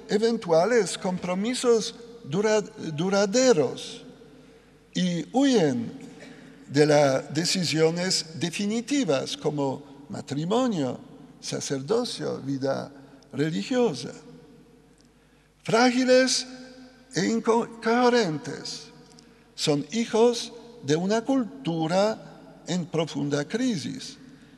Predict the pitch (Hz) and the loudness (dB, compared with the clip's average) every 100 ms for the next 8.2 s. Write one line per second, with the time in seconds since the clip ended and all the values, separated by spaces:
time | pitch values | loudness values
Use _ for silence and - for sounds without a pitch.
0 | - - 151 147 127 127 - 156 151 143 | -10 2 6 6 4 -2 -2 -2 0 0
1 | 143 196 208 151 127 - 147 160 175 - | 0 -2 0 0 0 0 -2 -2 -2 -10
2 | - - - - - - - 143 151 - | -20 -20 -20 -20 -20 -20 0 4 4 4
3 | 190 185 160 226 220 220 185 - 170 180 | 0 0 -2 4 6 6 4 2 0 2
4 | 165 175 151 135 139 160 - - - - | 0 -2 0 2 4 2 -2 -12 -20 -20
5 | - 135 151 139 131 - - 233 233 247 | -16 0 2 4 0 -4 0 2 2 0
6 | - 147 120 120 135 - - - - - | 0 0 0 -4 -12 -18 -20 -20 -20 -20
7 | - - - 160 143 - 160 156 151 143 | -20 -6 0 0 0 2 2 4 0 0
8 | 139 - | -2 -4